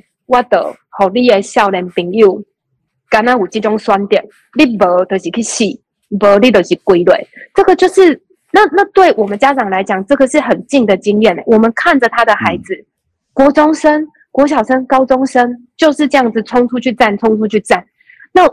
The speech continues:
Speaker 1: 我们难道想要我们的小孩变成需要选择是勇武派或不是勇武派嘛。
Speaker 2: 嗯。
Speaker 1: 那香港，好，香港是一个近的例子，空间上的。另外一个时间上更近的例子是乌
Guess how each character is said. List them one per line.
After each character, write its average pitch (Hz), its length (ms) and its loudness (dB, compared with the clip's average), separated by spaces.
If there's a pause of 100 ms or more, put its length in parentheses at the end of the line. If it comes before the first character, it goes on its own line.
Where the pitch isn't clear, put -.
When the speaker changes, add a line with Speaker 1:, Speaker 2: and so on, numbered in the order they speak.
Speaker 1:
我 220 140 4
们 208 280 -2
难 233 160 0
道 302 100 2
想 247 220 -2
要 254 60 2
我 226 100 0
们 190 80 -8
的 180 100 -4
小 180 220 -6
孩 185 280 -4 (120)
变 202 260 0
成 185 460 -4 (220)
需 254 160 0
要 262 160 4
选 - 300 -2
择 180 260 2
是 240 220 0
勇 202 200 2
武 220 160 2
派 208 240 -2
或 214 160 0
不 196 140 -8
是 247 160 -4
勇 185 180 0
武 - 120 -2
派 - 200 -2
嘛。 110 160 -4
Speaker 2:
嗯。 - 80 -14 (360)
Speaker 1:
那 277 120 4
香 262 280 0
港， 190 200 -4 (220)
好， 196 160 -4
香 247 220 -2
港 190 180 -4
是 226 260 -8
一 247 80 -4
个 214 120 -2
近 214 240 -2
的 185 100 -2
例 196 200 -2
子， - 240 -10 (500)
空 247 260 2
间 233 220 0
上 185 260 -4
的。 - 180 -8 (300)
另 302 180 2
外 285 140 2
一 285 60 0
个 247 100 2
时 226 180 -8
间 233 220 0
上 233 220 0
更 233 260 0
近 233 180 -4
的 196 120 -2
例 226 160 -4
子 202 160 -4
是 226 200 2
乌 220 140 0